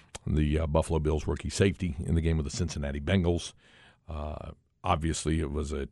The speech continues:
terrifying, scary, horrifying moment, uh, for, especially for those who were right there looking at it, his Bills teammates, even the, the, the Bengals, the other people. It was,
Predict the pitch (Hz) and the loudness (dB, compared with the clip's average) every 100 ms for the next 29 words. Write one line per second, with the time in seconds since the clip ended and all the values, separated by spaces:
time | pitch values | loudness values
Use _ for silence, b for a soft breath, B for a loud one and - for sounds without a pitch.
0 | _ - 104 98 92 - 87 87 85 80 | _ -2 2 4 2 2 0 2 0 -2
1 | - 95 92 90 82 - 87 80 - 82 | -4 0 0 0 0 2 2 2 -2 -4
2 | 82 82 87 92 90 - - b b b | -2 0 4 4 4 0 -12 b b b
3 | b b _ 73 71 69 71 73 71 - | b b _ -8 -6 -6 -6 -8 -12 -10
4 | 76 71 64 - - - 113 - 101 101 | -6 -6 -6 -8 -2 4 4 4 2 2
5 | 92 - _ _ _ _ - 87 101 104 | 2 -6 _ _ _ _ -8 2 6 6
6 | 92 82 78 82 92 92 - 101 90 90 | 4 -2 0 4 4 2 2 4 6 6
7 | 82 - 101 98 98 95 98 92 82 78 | 2 2 4 4 4 6 4 2 0 2
8 | 92 82 - 95 90 92 92 - 78 80 | 4 4 2 2 6 6 4 0 0 0
9 | 73 71 - 78 78 90 85 82 80 73 | 0 -2 -4 -2 2 2 4 2 2 0
10 | 71 71 80 69 - - | 0 0 0 0 -2 -6